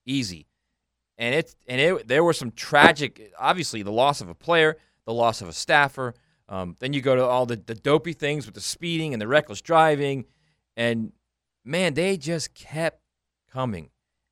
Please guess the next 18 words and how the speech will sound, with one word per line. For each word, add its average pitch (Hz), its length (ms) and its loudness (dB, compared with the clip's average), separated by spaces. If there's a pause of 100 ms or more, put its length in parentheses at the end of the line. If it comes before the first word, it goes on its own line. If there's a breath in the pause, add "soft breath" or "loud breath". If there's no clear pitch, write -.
and 131 140 -4
they 165 160 2
just 165 240 -6
were 135 120 -2
not 135 380 2 (140)
flawed 151 500 2
in 131 160 -8
any 147 240 -2
way 139 340 4
on 107 180 -4
the 117 60 -6
field 127 280 -6
once 107 180 -8
it 117 60 -10
got 113 240 0
there. 65 180 -18 (400)
They 156 140 4
just 165 260 -4